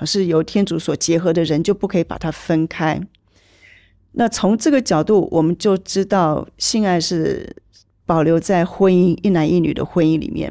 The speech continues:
哈，因为生育是很重要的一个夫妻性爱结合的一个客观的一个，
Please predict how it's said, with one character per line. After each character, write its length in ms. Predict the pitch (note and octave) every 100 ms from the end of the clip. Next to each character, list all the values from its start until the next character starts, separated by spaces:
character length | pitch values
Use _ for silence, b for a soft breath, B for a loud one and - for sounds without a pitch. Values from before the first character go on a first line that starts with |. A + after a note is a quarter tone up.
| -
哈， 140 | - D#3+
因 160 | - F#3+
为 140 | F3
生 320 | - - F3+
育 120 | F3
是 180 | D#3 F3
很 120 | D#3+ -
重 200 | F3 E3
要 160 | E3
的 100 | -
一 100 | C3+
个 300 | - C#3 - -
夫 140 | -
妻 140 | E3+ E3
性 160 | E3+
爱 100 | D#3+
结 340 | D#3 - - E3
合 200 | - -
的 100 | D3+
一 60 |
个 100 | -
客 240 | - - G3
观 200 | - E3+
的 80 | D#3+
一 100 | D3
个， 260 | B2+ -